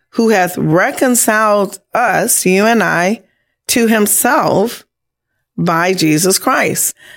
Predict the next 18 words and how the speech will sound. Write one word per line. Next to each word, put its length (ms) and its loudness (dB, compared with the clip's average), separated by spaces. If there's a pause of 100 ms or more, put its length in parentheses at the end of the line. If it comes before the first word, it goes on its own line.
(180)
And 140 2
once 300 0
you 60 2
and 140 2
I 200 2
are 100 2
reconciled 840 0
from 480 0
a 140 -2
sinful 460 0
state 400 0
of 100 0
being, 540 0
meaning 360 2
a 140 0
state 380 -2
of 80 -2
disobedience, 1000 -2